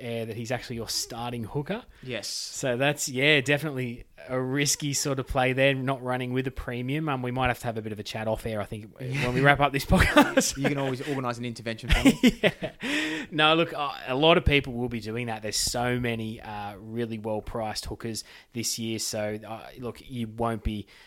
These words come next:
Speaker 1: alone in going away from those premium options and stacking up on the likes of Coruscant and Brayley and these guys. So, uh, yeah, he's a really good option. He was almost sharing the minutes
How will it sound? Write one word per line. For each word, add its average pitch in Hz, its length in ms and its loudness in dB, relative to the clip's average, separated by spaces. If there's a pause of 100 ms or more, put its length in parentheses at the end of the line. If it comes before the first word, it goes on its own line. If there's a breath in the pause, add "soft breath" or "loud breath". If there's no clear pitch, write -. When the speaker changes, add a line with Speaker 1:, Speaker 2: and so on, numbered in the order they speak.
(120)
Speaker 1:
alone 123 540 2
in 117 240 -6
going 113 300 -4
away 113 300 -4
from 113 180 -10
those 113 180 -6
premium 113 460 -8
options 110 400 -8
and 101 80 -10
stacking - 480 -8
up 113 180 -8
on 110 80 -8
the 110 80 -8
likes 107 340 -8
of 107 100 -16
Coruscant 107 680 -10
and 101 100 -10
Brayley 110 440 -10
and 107 100 -14
these 110 200 -10
guys. 107 360 -8
So, 107 240 -4 (420 loud breath)
uh, 107 360 0
yeah, 123 160 0
he's 156 220 2
a 165 60 2
really 139 260 2
good 127 140 0
option. 131 320 0
He 135 60 0
was 131 140 -2
almost 202 360 -2
sharing 123 500 0
the 117 60 -8
minutes 113 520 -8